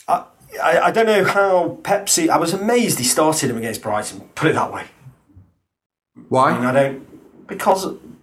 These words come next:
Speaker 1: play Foden or, or, you know, or, um, just why, why,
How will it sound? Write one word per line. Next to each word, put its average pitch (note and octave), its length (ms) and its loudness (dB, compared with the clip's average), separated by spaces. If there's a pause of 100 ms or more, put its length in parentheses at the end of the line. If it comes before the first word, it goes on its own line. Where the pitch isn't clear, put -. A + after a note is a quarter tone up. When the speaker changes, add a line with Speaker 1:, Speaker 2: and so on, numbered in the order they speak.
(540)
Speaker 1:
play F#3+ 340 2
Foden G2 720 -6
or, F#2 60 -16
or, G2+ 800 -4
you A2 100 0
know, G2+ 300 -2 (240)
or, G#2+ 640 2 (400)
um, G2+ 600 0 (1300)
just - 240 -2
why, E3 180 0
why, F3 360 0